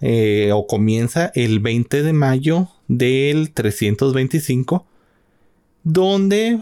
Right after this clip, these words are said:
este, el partido antiarriano, bajo la guía de Atanasio,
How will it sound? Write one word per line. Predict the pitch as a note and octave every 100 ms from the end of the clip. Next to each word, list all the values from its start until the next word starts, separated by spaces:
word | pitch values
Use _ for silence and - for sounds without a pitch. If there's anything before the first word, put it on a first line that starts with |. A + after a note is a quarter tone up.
| -
este, | B2 A2 - - B2+ A#2+
el | A#2 -
partido | A#2 A#2+ A#2+ A#2 C#3 -
antiarriano, | C3+ B2 C3+ C#3+ D#3 C#3 B2 C#3 F3+ G3
bajo | A2+ G#2+ G2+ - A2 G#2
la | G#2 G#2 G#2 G#2 G2+ G2
guía | G#2+ G#2+ A#2+ B2+
de | A#2 A2+
Atanasio, | A2+ - B2 A2+ A2+ D3 F3+